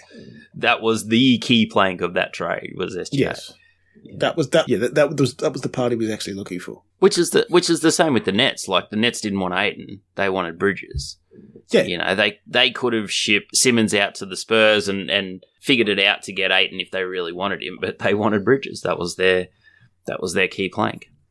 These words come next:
Speaker 2: And, and bloody right to
Speaker 1: Uh,
Speaker 2: do so. I think there might actually be a competitive advantage being the team that, that gives up the slightly older star in the trade. I suspect we're gonna look back on all these situations and it's the team that gives up the star that ends up,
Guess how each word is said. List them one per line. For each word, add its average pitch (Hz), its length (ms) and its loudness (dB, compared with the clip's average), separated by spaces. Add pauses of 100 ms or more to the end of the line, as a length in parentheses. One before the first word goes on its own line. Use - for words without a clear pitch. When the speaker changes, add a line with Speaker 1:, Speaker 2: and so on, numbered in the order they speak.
(240)
Speaker 2:
And, 110 340 -6
and 110 220 -8 (240)
bloody 135 300 2
right 135 240 2
to 139 140 -2
Speaker 1:
Uh, 127 40 -14
Speaker 2:
do 156 160 2
so. 101 300 -8 (600)
I 269 140 8
think 370 160 4
there 240 140 6
might 190 160 4
actually 160 260 4
be 143 140 6
a 131 60 6
competitive 131 380 2
advantage 123 600 -2 (200)
being 147 280 6
the 135 80 6
team 143 380 4
that, 127 200 2 (520)
that 139 540 2 (360)
gives 160 320 8
up 143 220 4
the 135 720 6 (420)
slightly 139 420 4
older 120 260 4
star 127 520 2
in 104 80 -4
the 98 80 -6
trade. 110 440 0
I 101 120 0
suspect 190 440 2
we're 175 140 6
gonna 147 180 4
look 135 220 2
back 131 300 0
on 120 120 0
all 139 140 4
these 123 220 2
situations 113 640 -2
and 120 100 -8
it's 101 140 -10
the 135 100 -2
team 151 240 4
that 131 140 0
gives 135 240 2
up 120 180 0
the - 60 -6
star 123 340 4
that 107 100 2
ends 117 160 2
up, 104 220 -2